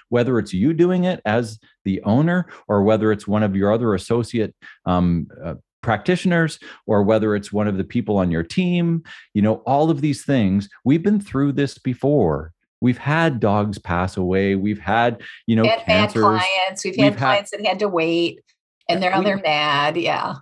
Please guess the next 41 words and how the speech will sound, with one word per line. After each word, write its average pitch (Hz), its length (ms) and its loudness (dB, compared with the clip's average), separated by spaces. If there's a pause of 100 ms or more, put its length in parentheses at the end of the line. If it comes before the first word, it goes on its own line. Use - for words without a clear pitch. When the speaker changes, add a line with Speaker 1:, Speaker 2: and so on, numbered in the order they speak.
(240)
Speaker 2:
exactly. - 420 -2
Speaker 1:
We've 208 80 0
had 254 140 -2
it 320 80 -2
all. 277 480 0 (100)
It's 165 140 -2
Speaker 2:
Right. 170 100 -6
Speaker 1:
all 196 280 0
been 240 360 4
there. 73 380 -2 (120)
Speaker 2:
Right. 165 160 -4
Speaker 1:
So, 175 100 2
Speaker 2:
And 170 80 6
we 160 60 -2
know - 60 -18 (120)
how - 120 -2
to - 60 -2
Speaker 1:
so 160 140 6
Speaker 2:
deal 156 80 -2
with - 440 -16
it. - 80 -14 (720)
Speaker 1:
Yeah. 147 300 0 (420)
And 139 180 2
how 160 160 2
do 175 60 0
you 170 100 2
deal 147 200 -2
with 180 120 -2
that? 208 200 -2 (180)
You 113 140 0
have 143 100 2
the 143 60 2
right 147 160 0
process. - 520 -8 (160)
You 123 100 0
have 151 100 2
Speaker 2:
Right. 160 60 -2
Speaker 1:
the 151 60 4
right 156 180 0
system. 135 360 -6 (400)
Speaker 2:
Yeah. 170 220 -4